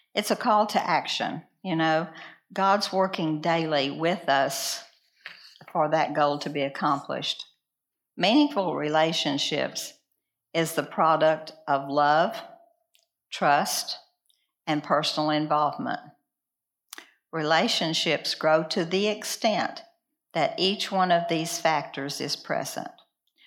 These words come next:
When there is no love, trust, and personal involvement, uh-oh, there is no relationship.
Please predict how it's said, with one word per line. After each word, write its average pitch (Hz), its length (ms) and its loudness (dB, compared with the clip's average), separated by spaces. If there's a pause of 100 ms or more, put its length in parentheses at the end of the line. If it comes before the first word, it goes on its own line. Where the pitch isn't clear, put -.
(140)
When 165 180 0
there 151 160 2
is 147 180 0
no 147 200 2
love, 156 500 2
trust, 151 420 0
and 156 160 -4
personal 156 500 -2
involvement, 151 800 0 (580)
uh-oh, 147 540 0 (440)
there 165 140 0
is 156 160 -2
no 156 160 0
relationship. 151 800 -2